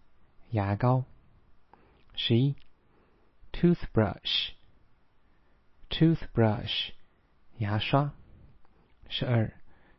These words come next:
，toilet tank，toilet tank，水箱。十三，toilet seat，toilet seat，马桶座。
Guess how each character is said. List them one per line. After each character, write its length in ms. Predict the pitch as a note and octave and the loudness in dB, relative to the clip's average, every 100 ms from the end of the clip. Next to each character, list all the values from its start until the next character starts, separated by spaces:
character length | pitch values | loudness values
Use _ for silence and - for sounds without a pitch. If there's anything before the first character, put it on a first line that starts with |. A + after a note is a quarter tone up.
| - - | -14 -4
，toilet 460 | - D#3 D3+ D3+ | 4 6 6 4
tank， 560 | - - A#2+ A#2 G#2+ - - - - - - _ - - _ - _ _ - - - | 2 4 4 2 -4 -10 -14 -18 -20 -20 -20 _ -20 -20 _ -20 _ _ -20 -6 0
toilet 400 | C#3+ C#3+ C#3+ - - | 4 4 2 -2 -6
tank， 460 | - A#2+ A2+ - - - - - - | 4 4 4 0 -8 -12 -16 -20 -16
水 320 | - - - A2 | -8 -6 -6 -4
箱。 360 | - B2 C3 - - - _ - - - - _ _ _ _ - | 0 2 2 -2 -12 -20 _ -20 -20 -20 -20 _ _ _ _ -16
十 180 | - A2+ | -6 -4
三 320 | - C3+ C3+ - - _ _ - _ - - | 0 -2 -2 -8 -20 _ _ -20 _ -10 -2
，toilet 460 | C#3+ C#3+ C3+ C#3+ - - - - - - - - - _ _ _ _ _ _ _ - - _ - - | 4 4 4 -2 -4 -4 -4 -4 -10 -10 -10 -20 -20 _ _ _ _ _ _ _ -20 -20 _ -20 -10
seat，toilet 480 | - C3+ C3+ C3 C#3 - - | 2 4 6 4 0 -4 -12
seat， 520 | - B2+ - - - - - - - - _ _ - - | -2 -2 -2 -6 -10 -12 -18 -20 -20 -20 _ _ -16 -4
马 240 | A2 A#2 | 0 0
桶 260 | - C3+ C3 | 0 -4 -6
座。 380 | - A#2+ - | 0 0 0